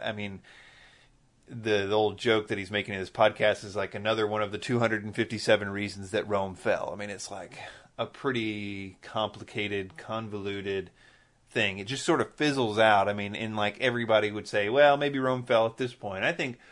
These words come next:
you know, and they fight about it. "Well, I think Rome fell at this point, you know, a hundred years before that." "Well, I think the real fall of Rome started at this, a hundred years before that, or two hundred years after that." Or, so everybody's kinda got their own pet moment that they think it fell, but basically it fell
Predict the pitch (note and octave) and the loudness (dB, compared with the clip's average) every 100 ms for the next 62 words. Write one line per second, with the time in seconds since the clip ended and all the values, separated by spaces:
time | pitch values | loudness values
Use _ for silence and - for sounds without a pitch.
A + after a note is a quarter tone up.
0 | - _ G3 A#2+ G#2+ G2 - G2+ G2 G#2 | -20 _ 2 2 4 0 4 4 6 2
1 | F#3 G#3+ G3 A3+ C#3 - D3 D3+ C3 C#3 | 4 6 6 4 -2 -10 -4 -2 0 0
2 | C#3 D3 C#3 C3 C#3+ - G#2+ F#2+ F#2 G#2 | 4 6 6 4 -4 -4 -2 -2 -2 -2
3 | G2 A2+ A#2 A#2+ A#2+ B2+ E3+ D3+ G#2+ F#2 | -2 -2 -2 -2 -4 -4 0 2 2 0
4 | - - - - A#2 A#2+ A#2+ A#2+ G#2 A2+ | -4 -16 -20 0 8 8 8 4 -2 0
5 | C#3 C#3+ A2 A2 G#2 G2+ G#2 G#2+ - A2 | 6 6 8 8 6 6 0 0 -2 0
6 | G#2+ G#2+ G2+ - C3+ F#2 G#2 G2 F#2+ G2 | 0 -2 -4 -2 0 0 -4 -8 -8 -8
7 | F#2 G2 A#2+ A#2 G#2 F#2+ F#2+ F#2 - A#2 | -8 -10 -4 -2 0 -2 -4 -8 -6 -6
8 | G#2 G2+ G#2 A#2 G#2+ G#2 G2 F#2 F#2 - | -4 -4 4 6 6 2 0 0 -2 -12
9 | - - _ - C#3 D#3+ C#3 B2+ B2 A#2 | -20 -20 _ 0 0 2 0 0 0 -2
10 | A2+ A2 A2 A2 G#2 - B2+ G#2+ - - | -2 -2 -2 -2 -4 -4 2 2 2 -20
11 | _ _ _ - G#2+ A2+ G#2+ G#2 - G#2 | _ _ _ -2 2 2 2 -4 -4 -2
12 | A#2+ A#2 A2 G#2 G#2+ F2+ G#2+ G2+ G2 G2 | -2 0 -2 -2 -4 -4 2 4 4 0
13 | G2+ - A#2 A2+ G#2+ A2 - G#2 G2 F#2+ | -4 -4 -6 -4 -4 -6 -6 -4 -4 -8
14 | - G#2+ G2+ G2 F#2 | -2 0 2 0 -2